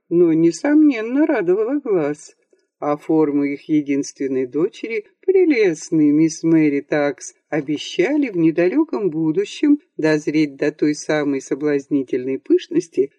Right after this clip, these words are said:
которая некогда пленила взоры и покорила сердце мистера Джозефа Такса. Мистер Саймон Такс,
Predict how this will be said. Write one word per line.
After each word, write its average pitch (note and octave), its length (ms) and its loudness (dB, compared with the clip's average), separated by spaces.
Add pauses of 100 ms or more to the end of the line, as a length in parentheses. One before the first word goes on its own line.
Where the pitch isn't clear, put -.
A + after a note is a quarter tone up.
(120)
которая E4 520 2
некогда A#3+ 640 -6
пленила B3+ 540 0
взоры E3 520 -2 (140)
и F#3 80 0
покорила D3 600 -2
сердце C#4+ 540 -6
мистера C#4 520 -4
Джозефа C3 640 -6
Такса. B2+ 720 -10 (640)
Мистер F3+ 520 -4
Саймон F#3+ 500 0
Такс, - 480 -6